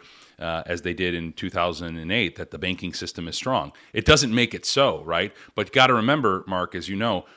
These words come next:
when Bear Stearns went down in the spring of two thousand eight, the market originally rallied off that, okay? It bottomed, and then it rallied because people said, "Okay, they're saying it's fine." They saying, they said, you know, subprime is contained. Remember these things? They would go out there and try to,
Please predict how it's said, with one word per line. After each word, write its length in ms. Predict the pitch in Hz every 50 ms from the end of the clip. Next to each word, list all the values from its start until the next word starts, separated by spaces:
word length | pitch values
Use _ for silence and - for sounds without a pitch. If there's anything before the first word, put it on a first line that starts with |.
| _ -
when 160 | 104 101 90
Bear 260 | 78 101 110 - 131
Stearns 340 | - - - 123 117 110 90
went 200 | 98 101 92 85
down 340 | 101 101 104 104 98 95 87
in 140 | 87 87
the 80 | 82 82
spring 580 | - - - - 104 110 110 104 92 87 82 - 90
of 100 | - -
two 140 | - 95 -
thousand 340 | 90 82 87 78 76 85
eight, 240 | 95 101 85 80 - - - - - - _ -
the 80 | 92
market 380 | 92 104 123 135 - 110 98 - - _ _ _ _ _ -
originally 560 | 101 92 92 120 151 147 127 117 107 95 92
rallied 440 | 85 80 92 95 104 101 82 76 78
off 180 | 69 64 - -
that, 260 | - 67 64 - - - - - _ -
okay? 260 | 87 - 95 90 90 - - - -
It 160 | 85 82 -
bottomed, 400 | 95 98 113 127 139 139 139 - - - -
and 100 | 90 95
then 80 | 92 92
it 80 | 90 78
rallied 480 | 90 98 107 113 117 110 95 92 90 82
because 200 | 90 - 98 -
people 280 | - 101 92 90 90
said, 240 | - - 90 87 90 107
"Okay, 300 | 143 151 - 107 101 101
they're 120 | 104 98
saying 280 | - - 117 110 110 107
it's 120 | 101 -
fine." 380 | - - 98 98 101 98 101 92
They 80 | 92
saying, 380 | 90 - - 104 98 98 95 -
they 100 | 92 92
said, 340 | - - 110 95 90 92 - - - - - - _
you 80 | 95 95
know, 100 | 92 90
subprime 600 | - - - 101 95 - - 107 98 95 95 95
is 100 | 92 -
contained. 640 | - - 104 92 - - - 101 98 101 104 101 95
Remember 220 | 87 98 98 101 98
these 180 | 104 95 -
things? 160 | 107 101 95
They 60 | 98 90
would 120 | 92 82
go 140 | 101 95 95
out 160 | 95 95 -
there 100 | 107 95
and 100 | 90 90
try 200 | - - 95 92
to, 140 | 92 90